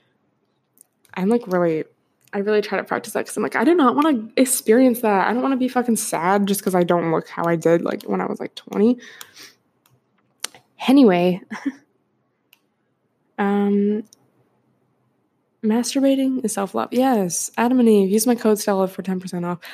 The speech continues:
I don't get any commission from that, which, like, I'm kind of upset 'cause that'd be great.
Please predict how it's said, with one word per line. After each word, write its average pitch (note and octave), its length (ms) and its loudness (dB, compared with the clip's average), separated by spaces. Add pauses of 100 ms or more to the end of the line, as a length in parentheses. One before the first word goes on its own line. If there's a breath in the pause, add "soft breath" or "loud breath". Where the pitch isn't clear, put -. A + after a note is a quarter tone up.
(200 loud breath)
I A#3 60 0
don't C#4+ 120 4
get B3+ 140 4
any F#3+ 140 4
commission F3+ 340 0
from E3+ 160 -8
that, D#3+ 220 -6
which, E3+ 160 -6
like, E3+ 240 -8
I'm F#3 340 -2
kind F#3+ 200 -4
of F#3 40 -4
upset F3+ 360 -6
'cause - 320 -10 (200)
that'd F3+ 160 -10
be F3+ 60 -16
great. E3+ 400 -6